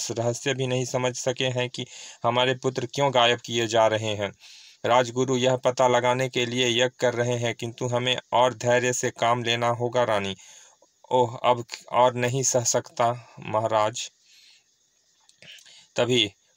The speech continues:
महाराज, एक सन्यासी बाबा, जो अपना नाम स-, सनहारक बताता है, अपने शिष्य मतंग के साथ पधारे हैं और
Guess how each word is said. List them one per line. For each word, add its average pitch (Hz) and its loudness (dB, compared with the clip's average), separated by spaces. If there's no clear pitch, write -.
महाराज, 123 2
एक 127 -2
सन्यासी 123 -2
बाबा, 123 4
जो 127 0
अपना 127 0
नाम 123 0
स-, - -2
सनहारक 120 0
बताता 123 4
है, 127 2
अपने 123 -2
शिष्य 127 -2
मतंग 117 -2
के 127 2
साथ 127 4
पधारे 123 2
हैं 123 0
और 117 2